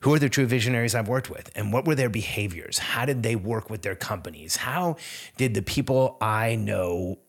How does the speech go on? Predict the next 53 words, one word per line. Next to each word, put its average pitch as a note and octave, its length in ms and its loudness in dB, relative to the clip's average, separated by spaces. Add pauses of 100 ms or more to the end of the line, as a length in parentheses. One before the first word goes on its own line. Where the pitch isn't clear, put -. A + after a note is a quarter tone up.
(280)
and A2 240 0
was G#2+ 140 2
able A#2+ 220 2
to, A2 320 -2
to A2+ 100 0
walk G2+ 280 0
side C#3 320 2
by A#2 140 2
side F#2+ 400 0
with - 380 -6 (360)
grow B2+ 220 4
businesses A2 720 0
from A2 220 -2
the G#2 80 -2
millions A#2+ 480 2
to C3 100 0
the A2 100 -4
tens C3+ 280 -2
of F2 80 -6
millions, - 400 -8
from G#2+ 160 -2
the G#2 80 0
tens A#2 280 0
of B2 100 0
millions B2+ 340 0
to A#2+ 80 0
the G#2 80 -2
hundreds A#2+ 360 0
of G2 80 -4
millions, F#2 360 -6
and G2 100 -4
in G2 80 -6
some A#2+ 180 -2
cases B2+ 360 -2
from A2 140 -4
the G#2 80 -4
hundreds A#2+ 280 -2
of A#2 80 -2
millions A#2 320 0
into A2 500 -2
the F#2+ 140 -2
billions? A#2 840 0 (1120)
This B2+ 360 2
is A#2+ 160 0
the A2+ 100 0
list. - 380 -4
So G#2 580 2
when G#2 400 -2
you C3+ 360 2
are B2+ 180 0
a A2+ 200 -2
true B2+ 760 0
visionary G#2 880 -2